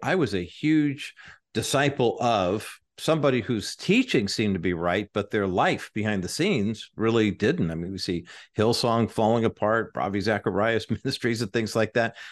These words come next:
I think there were some good godly works that came, you know, fruit from, was born from that ministry, but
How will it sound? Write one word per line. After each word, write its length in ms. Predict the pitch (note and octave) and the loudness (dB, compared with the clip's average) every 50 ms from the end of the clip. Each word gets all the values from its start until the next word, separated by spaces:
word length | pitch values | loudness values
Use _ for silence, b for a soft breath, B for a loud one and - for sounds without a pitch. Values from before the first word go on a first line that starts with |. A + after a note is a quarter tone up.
| B B B | B B B
I 100 | - B2 | -4 0
think 200 | - F#3 F#3 F#3 | 0 0 0 0
there 120 | - D3 | 0 2
were 100 | B2+ A#2+ | 2 0
some 200 | - - A#2+ G2+ | -2 -2 -6 -4
good 220 | F2 - C3+ A#2 F#2 | 0 2 2 2 2
godly 340 | A#2+ A2+ A#2 A2 G#2 G#2+ | 2 0 0 0 0 -2
works 320 | F#2+ F2+ A#2 B2 A2+ - - | -2 0 -2 -2 -4 -4 -6
that 160 | - - - | -6 -6 -6
came, 380 | - - D#3+ G#3+ A3 G3 C3+ F2+ - | -4 -2 0 2 2 2 2 0 -2
you 80 | A2 | -2
know, 80 | G2 F2+ | -2 -2
fruit 260 | - - A#3+ C#4+ G3+ | -2 -2 -2 -2 -2
from, 160 | - A2 G#2+ G2+ | -4 -8 -6 -4
was 160 | G2 F#2 - | -4 -4 -4
born 300 | - - A2+ F3 B3 C#4+ | -4 -2 0 2 2 2
from 160 | - G#3 B2+ | 2 2 0
that 160 | A2 G2 D#2+ | 0 0 0
ministry, 460 | F2+ G2+ G#2 G#2 - - A#2+ A2 G2+ - | 0 -2 -2 -2 -2 -2 -2 -2 0 0
but 340 | - B2+ A#2+ A2+ - - | 0 2 2 0 -2 -4